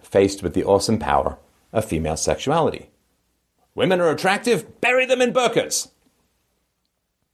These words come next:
What kind of madness is this demand for repression? The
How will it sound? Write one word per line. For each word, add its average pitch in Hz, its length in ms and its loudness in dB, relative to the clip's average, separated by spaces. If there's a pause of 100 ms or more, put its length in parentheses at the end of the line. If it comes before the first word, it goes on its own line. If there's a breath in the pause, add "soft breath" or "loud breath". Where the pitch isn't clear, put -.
(1200)
What 294 240 2
kind 277 240 2
of 208 120 0
madness 160 840 -4 (260)
is 120 180 2
this 139 180 4
demand 85 560 0 (380)
for 113 200 2
repression? 127 540 -2 (2000)
The 151 380 2